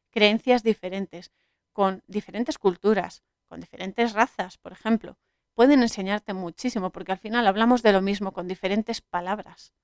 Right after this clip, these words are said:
es decir, con diferentes mensajes. Pero al final hablamos de lo mismo,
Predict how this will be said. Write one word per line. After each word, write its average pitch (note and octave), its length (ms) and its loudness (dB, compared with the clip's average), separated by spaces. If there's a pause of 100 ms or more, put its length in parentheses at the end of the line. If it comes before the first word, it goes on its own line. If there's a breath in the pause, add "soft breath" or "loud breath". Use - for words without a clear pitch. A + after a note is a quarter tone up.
(160)
es G#3 80 -6
decir, A3 200 -2
con F#3+ 140 -6
diferentes A3 720 -6
mensajes. - 720 -6 (480)
Pero G3 160 2
al F#3 80 0
final C#4 500 2 (160)
hablamos G#3+ 540 -2
de F#3+ 120 -8
lo F#3 80 -10
mismo, G#3+ 440 0